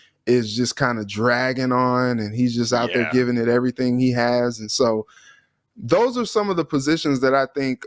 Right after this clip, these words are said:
Speaker 1: are a bit of a concern. They got to Mike White one time, and it was Patrick Jones. It wasn't Za'Darius
Speaker 2: Yeah.
Speaker 1: or Danielle. You know, they're getting pressure in there and, and making things difficult, but I, I guess it's good that they even have them down the stretch, and it's, you know, a, a good shout out to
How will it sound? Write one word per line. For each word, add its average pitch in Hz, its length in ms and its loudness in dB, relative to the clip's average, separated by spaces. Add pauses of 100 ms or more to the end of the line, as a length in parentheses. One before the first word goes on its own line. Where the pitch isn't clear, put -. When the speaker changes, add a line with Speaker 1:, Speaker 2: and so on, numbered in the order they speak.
Speaker 1:
are 117 420 0 (100)
a 110 60 -2
bit 135 240 2
of 127 160 0
a 117 60 -6
concern. 131 540 0
They 127 120 2
got 135 280 -2
to 143 80 -10
Mike 131 280 -4
White 127 300 -2
one 131 300 -2
time, 117 420 -4
and 107 100 -6
it 127 60 2
was 120 160 2
Patrick 127 400 -4
Jones. 117 420 -2
It 107 120 -8
wasn't 113 440 -2 (380)
Za'Darius 113 720 0
Speaker 2:
Yeah. 113 60 -4
Speaker 1:
or 107 100 -4
Danielle. 117 640 0 (240)
You 131 160 0
know, 110 140 2
they're 135 160 4
getting 131 280 -2
pressure 135 480 -2
in 117 140 -2
there 113 280 -2
and, 110 240 -4
and 110 200 -2
making 123 300 0
things 117 280 0
difficult, 120 540 -2
but 113 280 -2 (1000)
I, - 160 0
I 127 120 -2
guess 147 300 0
it's 135 160 -2
good 151 320 2
that 143 340 0
they 135 140 2
even 120 260 0
have 165 420 -2
them 127 160 0
down 117 280 -2
the 110 80 -4
stretch, 120 380 0
and 117 140 0
it's, - 440 -4
you 139 100 0
know, 113 220 2
a, 107 120 2
a 110 160 -2
good 127 260 2
shout 135 300 0
out 131 240 -4
to 123 440 0